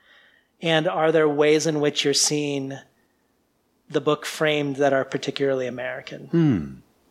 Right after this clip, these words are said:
Speaker 2: I guess I would take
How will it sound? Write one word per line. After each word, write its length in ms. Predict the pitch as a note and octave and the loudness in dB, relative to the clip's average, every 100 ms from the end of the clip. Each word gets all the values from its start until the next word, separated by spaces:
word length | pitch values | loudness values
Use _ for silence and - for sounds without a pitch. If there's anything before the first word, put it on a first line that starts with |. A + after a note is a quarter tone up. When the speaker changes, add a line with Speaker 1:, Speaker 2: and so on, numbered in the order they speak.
| _ _ - - - - - - _ _ _ _ _ _ | _ _ -18 -18 -20 -20 -20 -20 _ _ _ _ _ _
Speaker 2:
I 60 | D3 | -2
guess 300 | F#3 F#3 - | 0 -2 -2
I 80 | G#3+ | 0
would 180 | F3 | 0
take 480 | - D3 D3 - - | 0 0 0 -2 -14